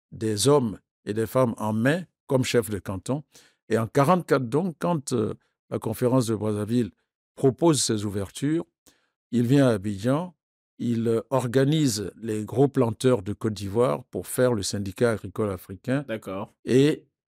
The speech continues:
Speaker 1: ensuite, il est candidat pour être, euh, député, euh, du deuxième collège de la Côte d'Ivoire au Palais Bourbon, c'est-à-dire à l'Assemblée nationale française. Et quand il part,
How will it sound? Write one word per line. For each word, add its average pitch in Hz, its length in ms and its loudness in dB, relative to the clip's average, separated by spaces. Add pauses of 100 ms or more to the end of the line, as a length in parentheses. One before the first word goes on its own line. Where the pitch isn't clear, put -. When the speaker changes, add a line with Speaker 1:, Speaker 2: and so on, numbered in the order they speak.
(240)
Speaker 1:
ensuite, 135 480 0
il 107 120 2
est 107 120 -4
candidat 120 540 2
pour 120 260 0
être, 117 260 -2
euh, 95 220 -6 (480)
député, 110 460 -4
euh, 110 440 4 (320)
du 107 80 -6
deuxième 117 340 2
collège 113 300 2
de 101 60 -4
la 95 100 -2
Côte 104 180 -4
d'Ivoire 107 500 0
au 110 120 -6
Palais 107 280 2
Bourbon, 107 480 0 (340)
c'est-à-dire 107 260 -2
à - 20 -2
l'Assemblée 110 400 0
nationale 107 320 0
française. 90 580 -6 (800)
Et 117 160 -2
quand 196 340 0
il 135 200 2
part, 170 500 0